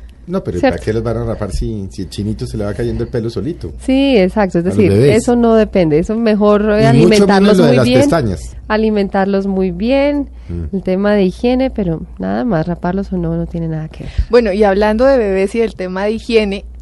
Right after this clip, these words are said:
Speaker 3: hay muchas mamás también, unas que son muy psicorrígidas y no dejan que el niño se ensucie con nada, pero hay otras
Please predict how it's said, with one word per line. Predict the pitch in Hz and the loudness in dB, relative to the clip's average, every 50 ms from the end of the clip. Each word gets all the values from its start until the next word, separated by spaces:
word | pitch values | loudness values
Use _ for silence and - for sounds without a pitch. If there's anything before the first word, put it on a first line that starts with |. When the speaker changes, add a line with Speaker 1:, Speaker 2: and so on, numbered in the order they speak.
| - - 226 | -12 -6 -4
Speaker 3:
hay | 226 233 226 | -4 -2 -2
muchas | 240 262 277 302 311 302 294 - 262 247 | -2 -2 0 2 0 0 0 0 -2 -2
mamás | 247 220 196 185 180 - - | 0 -2 -2 -4 -6 -8 -8
también, | 196 190 202 196 190 175 175 175 170 - | -8 -6 -4 -4 -4 -4 -6 -8 -4 0
unas | 247 302 330 359 403 - | 0 2 2 2 -2 -2
que | - 339 | -2 -4
son | - 247 226 220 | -2 0 0 2
muy | 226 254 269 254 | 2 4 4 2
psicorrígidas | 294 - - 233 196 202 220 208 240 240 240 220 - | 2 0 -2 -2 0 0 -2 -2 0 0 0 0 0
y | 208 | -4
no | 185 185 | -4 -2
dejan | 190 208 226 233 226 | -4 -2 -2 -4 -4
que | 226 202 | -4 -6
el | 180 185 | -6 -4
niño | 185 185 196 208 - | -4 -4 -6 -6 -6
se | 220 | -8
ensucie | 190 185 - 202 208 226 220 | -8 -8 -8 -6 -6 -6 -6
con | - 196 190 | -6 -6 -4
nada, | 202 208 208 220 220 - - - - - - | -2 0 0 0 -2 -6 -16 -18 -18 -12 2
pero | - 302 311 320 320 | 2 4 4 4 4
hay | 330 320 | 4 4
otras | 294 269 - 262 269 285 - - | 2 2 2 0 -2 -4 -4 -6